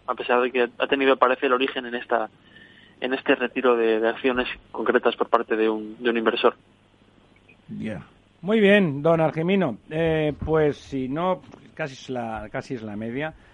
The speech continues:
Speaker 3: Vamos a dejarle reposar. Eh, esperamos que su libro, es una pena, lo iba usted a presentar por aquí en las Españas y con el cuento del coronavirus, que es un cuento,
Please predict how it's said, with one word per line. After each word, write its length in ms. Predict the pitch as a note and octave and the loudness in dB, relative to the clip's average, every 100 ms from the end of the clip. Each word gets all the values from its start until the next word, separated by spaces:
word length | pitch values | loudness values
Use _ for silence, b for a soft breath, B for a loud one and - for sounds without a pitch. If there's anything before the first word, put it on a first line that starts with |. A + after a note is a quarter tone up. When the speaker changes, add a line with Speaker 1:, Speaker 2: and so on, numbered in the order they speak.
| b | b
Speaker 3:
Vamos 260 | A#2+ B2+ A#2+ | -6 -6 -6
a 60 | A2+ | -8
dejarle 420 | G2+ A#2 A2+ A2 | -6 -8 -4 -4
reposar. 600 | A2 G#2 G#2+ - B2+ D3 B B B - | -4 -4 -6 -2 -4 -4 B B B 0
Eh, 260 | D3+ D#3 | 6 6
esperamos 760 | D3 - C#3+ C3+ D#3 F3 F3+ - | 6 4 2 6 8 8 4 2
que 320 | - D#3 D3 | 0 4 4
su 180 | B2 C3+ | 4 2
libro, 640 | C3 D3 C#3+ D3 D3 C#3 A2+ G2 A#2+ | 2 4 4 6 6 6 2 -12 -10
es 140 | B2 | -4
una 160 | D3 C#3+ | -2 0
pena, 300 | F#3 F#3+ A#2+ | 2 2 2
lo 140 | A#2 | 4
iba 220 | B2+ C#3+ C3+ | 4 4 2
usted 220 | A2+ C#3+ | 2 -2
a 60 | |
presentar 500 | C3+ A#2+ B2+ A#2+ C#3+ | -2 -4 -4 -2 -2
por 120 | C3+ B2 | 0 -4
aquí 220 | - C3+ | -2 -2
en 140 | B2+ | -2
las 160 | B2 C3 | -2 -6
Españas 600 | A2+ - D3 D#3+ E3+ C#3 | -6 -2 0 0 -2 -4
y 80 | B2+ | -6
con 300 | A#2+ A2+ A2 | -4 -4 -4
el 160 | G#2 | -6
cuento 460 | - C3+ C3 C3+ C3 | -4 -2 -2 0 0
del 340 | C3 B2+ A#2+ | 0 -2 -4
coronavirus, 720 | B2+ B2 A#2+ A#2+ C3+ C#3 D3+ | -4 -4 -2 -2 -2 -4 -6
que 60 | A#2 | -8
es 100 | G2+ | -8
un 140 | G#2 | -10
cuento, 520 | G2+ A2 G2 G#2+ G2+ | -8 -8 -4 -6 -6